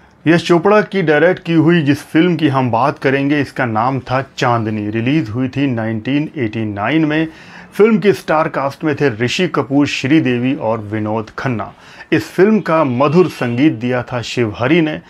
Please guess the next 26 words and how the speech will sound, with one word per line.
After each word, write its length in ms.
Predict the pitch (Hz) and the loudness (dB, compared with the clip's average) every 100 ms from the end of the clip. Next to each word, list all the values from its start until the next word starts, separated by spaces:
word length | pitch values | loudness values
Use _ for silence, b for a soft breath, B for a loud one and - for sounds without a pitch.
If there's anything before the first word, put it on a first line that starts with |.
| B B B B 143 | B B B B 2
यश 180 | 214 214 | 2 4
चोपड़ा 360 | 175 165 185 | 0 2 2
ने 160 | 185 185 | 4 4
इस 140 | 170 | 2
फिल्म 280 | - 180 175 | 2 4 4
में 160 | 170 170 | 2 2
कुछ 240 | 180 - | 2 0
ऐसे 300 | - 135 - | 0 0 0
एक्सपेरिमेंट 720 | 175 - - 127 165 190 185 | -2 -4 -2 4 4 4 -2
किए 260 | - 143 143 | 0 0 0
थे 200 | 151 165 | 0 0
कि 200 | 165 175 180 - - | 4 2 2 -4 -10
जो 280 | 120 160 208 | 0 4 4
शायद 380 | - 123 135 156 | 2 0 0 0
उस 300 | - 214 - | 0 -2 -2
वक्त 380 | 117 139 - - - | 0 0 -2 -10 -2
के 180 | 143 156 B B B B - | 0 -2 B B B B 0
और 320 | 143 175 170 | 2 2 0
डायरेक्टर 640 | 127 127 127 156 - 139 135 - 120 | -2 0 0 -2 -2 -4 -4 -8 -2
नहीं 280 | 123 165 | 2 2
कर 160 | - 110 | 0 -2
पाते। 320 | - 98 - - - - B B B B B | -4 -10 -10 -20 -20 -20 B B B B B
इस 120 | 170 - 160 | -2 -2 -12
फिल्म 360 | - 185 226 190 | 2 4 4 2
के 180 | 175 | 2
लिए 360 | 160 139 147 | 2 2 2